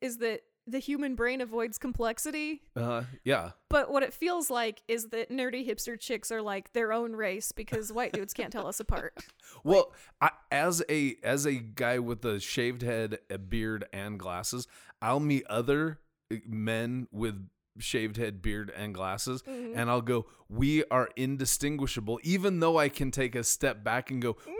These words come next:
Speaker 2: "We
Speaker 1: Mm.
Speaker 2: look nothing alike. We look nothing alike." But then I also go, "But right now, we're the same person. We're a mirror of each other," and it's stupid.
Speaker 1: Yeah.
Speaker 2: But yeah, it's just the simplification.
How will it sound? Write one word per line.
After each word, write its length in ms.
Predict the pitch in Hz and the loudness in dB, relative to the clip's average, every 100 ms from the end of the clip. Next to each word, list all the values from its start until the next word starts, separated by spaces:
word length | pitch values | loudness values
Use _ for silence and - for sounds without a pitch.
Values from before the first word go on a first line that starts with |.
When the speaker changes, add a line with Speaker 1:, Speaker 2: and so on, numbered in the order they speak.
| 131 | 6
Speaker 2:
"We 180 | 175 208 | 8 8
Speaker 1:
Mm. 100 | 202 | 8
Speaker 2:
look 240 | 202 - | 6 6
nothing 640 | 170 165 175 175 185 160 139 | 2 4 4 4 4 2 4
alike. 500 | 123 123 95 85 - | 4 4 2 -2 -8
We 200 | 123 160 | 0 4
look 300 | 160 151 - | 6 6 4
nothing 540 | 143 151 170 170 160 139 | -4 0 2 2 2 2
alike." 360 | 135 139 113 | 2 2 4
But 160 | 113 117 | 2 4
then 160 | 139 135 | 4 4
I 80 | |
also 240 | 127 131 131 | 2 2 0
go, 160 | 117 107 - - | 0 -2 -6 6
"But 320 | 117 143 - | 8 10 8
right 240 | 127 127 | 4 4
now, 180 | 127 127 | 2 2
we're 200 | 110 113 | 2 0
the 140 | 110 104 | -2 -2
same 340 | - 95 90 | -2 -4 -6
person. 400 | - 107 98 90 98 | -4 -4 -4 -8 -6
We're 200 | 113 123 | -2 0
a 60 | 113 | 0
mirror 460 | 107 107 101 98 | -2 -4 -4 -6
of 160 | 95 101 | -8 -10
each 180 | 107 - | -10 -6
other," 220 | 90 90 | -6 -6
and 140 | 107 | -6
it's 160 | 107 - | -4 -4
stupid. 280 | - - 117 359 | -4 -4 -4 -4
Speaker 1:
Yeah. 60 | 101 | -2
Speaker 2:
But 120 | 120 | 0
yeah, 180 | 117 101 | 2 0
it's 180 | 90 - | -2 -6
just 240 | 110 98 | -4 -4
the 100 | 101 | -4
simplification. 920 | - 104 90 87 92 82 87 - 80 | -4 -4 -8 -12 -10 -8 -8 -8 -14